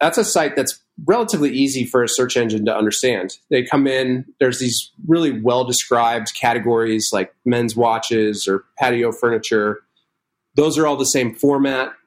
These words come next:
and so it's easy for a bot to understand. Then they get to a product page, and those are all the same format. It's got a product name and a price and a description and reviews. And in fact,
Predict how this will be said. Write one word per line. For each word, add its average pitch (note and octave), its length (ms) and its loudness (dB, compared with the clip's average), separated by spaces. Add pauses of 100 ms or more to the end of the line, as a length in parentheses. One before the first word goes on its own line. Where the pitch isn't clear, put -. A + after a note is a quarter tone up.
and C3+ 160 0
so C3+ 100 2
it's - 180 -2
easy C3 220 0
for B2 180 0
a A2+ 60 0
bot A2+ 320 0
to - 120 -8
understand. A#2+ 720 0 (300)
Then D3 80 2
they C#3 80 2
get B2+ 160 -2
to A#2+ 100 0
a G2+ 60 0
product E3 400 0
page, C#3 520 0
and A2+ 120 -2
those C#3+ 220 0
are D#3+ 80 2
all D3 80 2
the D3 80 -2
same C3+ 280 0
format. C3+ 420 0
It's - 120 -8
got G#2 160 -2
a G2 40 -2
product A#2+ 360 -2
name A2+ 520 0
and G2+ 120 -2
a G2 140 -6 (560)
price B2 440 0
and G#2 120 0
a G2+ 80 -2
description B2+ 580 -2
and G#2+ 200 0
reviews. B2 640 -2 (360)
And C3 120 0
in C3+ 120 0
fact, C3+ 440 -4